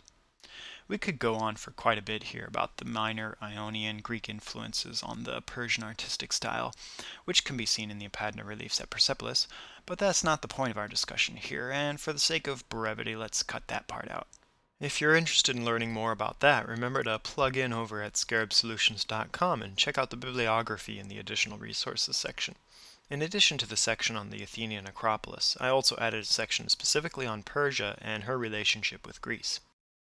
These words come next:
But if I were to take the time to explain how the Apadna reliefs employ a sophisticated, fluid, distinctly Greek, severe style of rendering drapery in the quintessential archaic zigzag pattern,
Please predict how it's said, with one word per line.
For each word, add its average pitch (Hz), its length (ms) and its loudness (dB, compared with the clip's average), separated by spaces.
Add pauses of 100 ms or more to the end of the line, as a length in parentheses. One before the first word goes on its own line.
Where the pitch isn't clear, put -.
(460)
But 170 240 -2
if 175 120 0
I 180 80 8
were 143 80 6
to 117 80 -2
take - 260 -2
the 117 60 -6
time 110 320 0
to 110 120 -6
explain 117 500 0
how 110 220 2
the 107 100 -10
Apadna 113 440 -2
reliefs 110 360 2
employ 120 480 -4
a 110 60 0
sophisticated, - 880 0
fluid, 110 580 -6
distinctly - 720 2
Greek, 117 460 -6
severe 113 560 2
style 107 480 0
of 104 140 -12
rendering 104 420 -8
drapery 107 580 -6
in 113 120 -6
the 113 100 -6
quintessential 117 720 0
archaic 110 480 -4
zigzag 113 520 -2
pattern, 117 400 -4